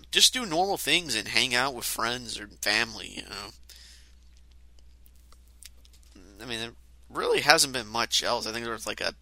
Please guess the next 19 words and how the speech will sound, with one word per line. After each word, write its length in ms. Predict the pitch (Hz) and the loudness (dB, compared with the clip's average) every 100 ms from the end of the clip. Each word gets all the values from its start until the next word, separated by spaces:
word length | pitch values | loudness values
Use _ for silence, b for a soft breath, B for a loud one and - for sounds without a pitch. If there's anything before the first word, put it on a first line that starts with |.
| - | -18
think 60 | - | -10
it 20 | |
was, 100 | 135 | -6
like, 120 | 120 | -4
a 100 | 76 | -4
Jackie 480 | - - 101 - 110 | 0 2 4 2 -2
Chan 440 | - - 101 104 113 | 4 4 4 0 -2
film 440 | - 113 110 107 | -4 -2 -4 -4
that 180 | 101 90 - B B B B B B B B B B - - | -6 -6 -10 B B B B B B B B B B -20 -20
made 260 | - 95 107 | -6 0 2
it 140 | 110 | 0
into 180 | 101 113 | -2 -6
the 80 | 113 | -4
top 320 | - 113 113 | 0 2 2
three, 400 | - 104 107 107 | -2 -4 -4 -4
but 180 | 104 98 | -6 -8
it's 380 | 107 139 - - | -6 -4 -2 4
like, 160 | 143 | 4
it's, 180 | 127 - | 6 6